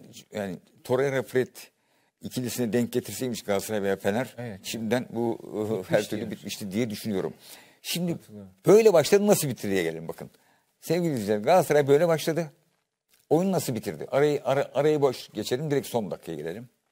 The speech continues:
Speaker 1: Gelin son dakikaya. Torreira stoper,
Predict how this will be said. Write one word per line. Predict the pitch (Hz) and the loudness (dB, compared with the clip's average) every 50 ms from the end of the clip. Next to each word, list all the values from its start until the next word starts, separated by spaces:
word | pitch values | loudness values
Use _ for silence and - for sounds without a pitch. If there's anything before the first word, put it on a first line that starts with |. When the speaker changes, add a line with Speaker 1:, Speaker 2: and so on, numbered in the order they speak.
| _ _ _ _ _ _ _ _ _ _ _ _ _ _ _ _ _ _ _ _ _ _ _ _ _ _ _ _ _ _ _ _ _ _ _ _ _ _ - | _ _ _ _ _ _ _ _ _ _ _ _ _ _ _ _ _ _ _ _ _ _ _ _ _ _ _ _ _ _ _ _ _ _ _ _ _ _ -2
Speaker 1:
Gelin | 147 151 147 | 0 0 0
son | 120 - - 104 98 85 | 0 -2 -2 -2 -2 -2
dakikaya. | 85 - - - 131 135 - _ _ _ _ _ _ _ _ _ _ _ _ _ _ - | -4 -4 -4 -8 -10 -10 -10 _ _ _ _ _ _ _ _ _ _ _ _ _ _ 0
Torreira | - 135 139 151 156 147 135 | 2 4 6 6 6 4 4
stoper, | - - - 156 151 151 160 156 | 2 0 0 0 0 2 0 -2